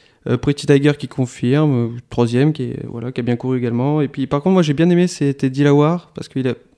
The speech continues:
très regardant dans le parcours, peu maniable, et cetera, mais il a fr-, franchement fini, euh, une bonne fin de course, qu'on peut le dire. Mais il échoue quatrième, mais, euh, je, selon les chronos,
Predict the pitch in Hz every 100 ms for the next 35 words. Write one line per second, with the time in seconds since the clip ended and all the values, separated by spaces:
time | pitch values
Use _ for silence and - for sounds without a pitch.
0 | - 185 185 165 165 165 160 160 151 143
1 | - 143 147 147 147 147 139 143 151 151
2 | 131 127 139 170 131 123 - - _ _
3 | - - 170 - 170 160 _ _ _ _
4 | - 143 156 139 117 113 113 131 _ _
5 | _ _ _ - 127 117 151 139 123 117
6 | 123 151 - _ _ _ - 123 127 127
7 | 131 156 - 175 190 190 - 127 127 131
8 | 143 147 160 165 - 170 208 196 175 160
9 | 151 151 147 147 147 - _ - - _
10 | _ _ _ _ _ - - - - -
11 | 180 196 190 - 175 170